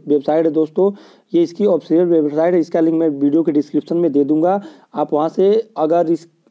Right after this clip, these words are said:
एडवर्टाइजमेंट को डाउनलोड करना चाह-, कर सकते हैं तो कोई दिक्कत नहीं। आपकी न्यूनतम आयु अठारह वर्ष है, न्यूनतम आयु अठारह वर्ष है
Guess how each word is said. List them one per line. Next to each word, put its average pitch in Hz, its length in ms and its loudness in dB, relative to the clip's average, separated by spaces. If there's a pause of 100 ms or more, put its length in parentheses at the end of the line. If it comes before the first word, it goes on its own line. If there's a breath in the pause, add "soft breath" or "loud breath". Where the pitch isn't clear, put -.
(180)
एडवर्टाइजमेंट 156 560 -2
को 180 120 -2
डाउनलोड 156 320 -2
करना 160 180 -4
चाह-, 151 260 -4
कर 160 160 -2
सकते 170 280 -6
हैं 185 240 -2 (400 loud breath)
तो 147 60 -6
कोई 165 180 0
दिक्कत 151 260 0
नहीं। 190 120 -2 (100)
आपकी 180 440 -2 (440 loud breath)
न्यूनतम 175 380 0
आयु 202 160 2
अठारह 180 540 -4
वर्ष 175 280 0
है, 139 100 2
न्यूनतम 170 440 0
आयु 180 220 0
अठारह 165 340 -2
वर्ष 185 280 0
है 208 140 0